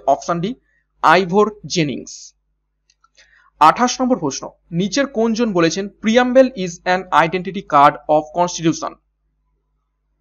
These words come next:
আজকে কিন্তু তিরিশটা প্রশ্নের পরেও কেউ কিন্তু স্কিপ করবে না ভিডিওটা, কেননা কিছু থিওরি রয়েছে। তিরিশটা প্রশ্ন হয়ে যাওয়ার পরেও কিন্তু ক্লাসটা চলবে।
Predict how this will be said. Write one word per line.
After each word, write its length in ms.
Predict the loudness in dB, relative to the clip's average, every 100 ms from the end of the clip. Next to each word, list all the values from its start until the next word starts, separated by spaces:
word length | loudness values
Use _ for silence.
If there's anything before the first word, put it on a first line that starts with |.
| _ _
আজকে 240 | 4 4 2
কিন্তু 220 | -4 -4
তিরিশটা 380 | -4 -4 -2 -4
প্রশ্নের 340 | -2 -4 -4
পরেও 340 | 0 0 0 -4 _
কেউ 140 | 0 0
কিন্তু 440 | 0 -2 -2 -4 _ _
স্কিপ 300 | -8 -4 -4 -2
করবে 200 | -2 0
না 100 | -2
ভিডিওটা, 320 | 0 0 0
কেননা 340 | -2 -2 -2
কিছু 220 | -6 -8
থিওরি 380 | -8 -2 2 2
রয়েছে। 320 | 0 -2 -4 -14 _ _ _ _ _ _ _ _ _ _ _ _ _ _ _
তিরিশটা 320 | -6 -4 -2 0
প্রশ্ন 340 | 0 0 -2
হয়ে 180 | 0 2
যাওয়ার 220 | 0 2
পরেও 220 | 0 0
কিন্তু 500 | -2 -4 -2 -4 -6 _
ক্লাসটা 320 | 2 2 2 -2
চলবে। 380 | 0 0 -2